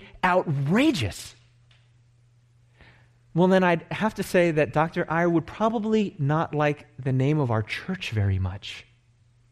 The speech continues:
because our church is the great exchange, where we get to exchange all of our sin and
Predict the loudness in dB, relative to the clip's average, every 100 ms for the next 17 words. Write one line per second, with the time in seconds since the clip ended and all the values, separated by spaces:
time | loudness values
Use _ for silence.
0 | -20 -20 _ _ _ _ -20 -2 0 4
1 | 2 4 0 -2 -2 -2 -2 -2 -2 0
2 | -4 -2 0 2 0 -2 -20 -4 -2 -2
3 | -6 -12 -8 -4 -2 -2 -4 -10 -18 _
4 | _ _ _ _ _ _ _ _ _ _
5 | _ _ _ _ _ 4 6 6 2 -2
6 | 0 4 4 2 -2 -2 -2 0 -2 -2
7 | -6 -12 -8 -4 -2 -2 -2 -4 -8 _
8 | _ -4 -2 -2 -2 -2 -4 -2 -2 -4
9 | -4 -4 -4 -8 _ _ _ _ _ -2
10 | -2